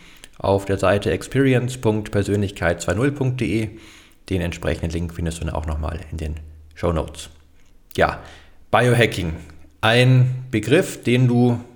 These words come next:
wahrscheinlich schon mal gehört hast und der ja mitunter auch sehr missverständlich benutzt wird. Was ist Biohacking?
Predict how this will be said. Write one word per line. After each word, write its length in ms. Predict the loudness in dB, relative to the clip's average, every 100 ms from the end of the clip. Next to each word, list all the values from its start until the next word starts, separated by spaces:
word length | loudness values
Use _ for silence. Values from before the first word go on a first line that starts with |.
| -10
wahrscheinlich 500 | -8 -2 -2 -2 -2
schon 120 | -2
mal 100 | -2
gehört 320 | -2 -2 -2
hast 320 | -2 -4 -12 -20 -20 -18 -20 -20 _
und 340 | -2 0 0 2
der 540 | 4 6 6 4 0 -8
ja 140 | -2 2
mitunter 420 | 4 4 4 4
auch 160 | 4 2
sehr 540 | 0 4 4 4 -2 -10 -20 _ _
missverständlich 760 | -2 -2 0 -2 0 -2 -2 -8
benutzt 400 | -4 -2 -4 -8
wird. 240 | -10 -10 -18 _ _ _ _ _ _ _ -20 _ -18 -18 _
Was 200 | 0 2
ist 280 | -2 -4 -6
Biohacking? 580 | -4 -4 -4 -8 -10